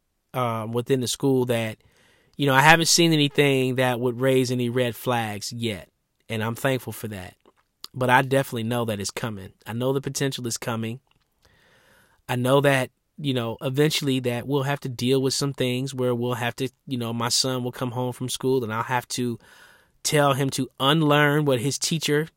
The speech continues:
just told him or say that that's not right. Um, but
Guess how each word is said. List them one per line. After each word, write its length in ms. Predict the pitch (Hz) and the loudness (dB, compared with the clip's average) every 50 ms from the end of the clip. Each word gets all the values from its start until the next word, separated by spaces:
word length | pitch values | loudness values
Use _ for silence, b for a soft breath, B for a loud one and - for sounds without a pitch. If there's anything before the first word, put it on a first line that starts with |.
| - 131 | -10 -6
just 360 | 113 117 127 127 - - - | -2 -2 0 0 -2 -4 -2
told 340 | - 147 143 139 131 131 131 | 0 0 2 2 2 0 0
him 300 | 127 117 113 117 127 - _ _ _ _ _ _ _ _ _ _ _ _ _ _ _ _ _ _ _ _ _ _ _ _ | -2 -4 -4 -6 -8 -12 _ _ _ _ _ _ _ _ _ _ _ _ _ _ _ _ _ _ _ _ _ _ _ _
or 120 | - 120 113 | -2 0 2
say 240 | - - 151 139 135 | 4 4 6 4 4
that 120 | 127 120 | 4 2
that's 240 | 127 127 131 - - | 0 0 0 0 0
not 240 | 143 135 131 131 127 | 0 0 0 0 0
right. 320 | 120 117 113 117 123 - _ _ _ _ _ _ _ _ _ _ _ _ _ _ _ _ - | 0 0 0 0 -4 -8 _ _ _ _ _ _ _ _ _ _ _ _ _ _ _ _ -6
Um, 640 | - 127 127 123 120 120 113 107 110 107 107 - - _ _ _ _ _ _ _ _ _ _ _ _ _ _ _ _ _ _ _ - | 0 2 2 2 2 2 0 -2 -4 -6 -10 -12 -16 _ _ _ _ _ _ _ _ _ _ _ _ _ _ _ _ _ _ _ -4
but 300 | 139 135 139 139 123 | 2 4 4 4 4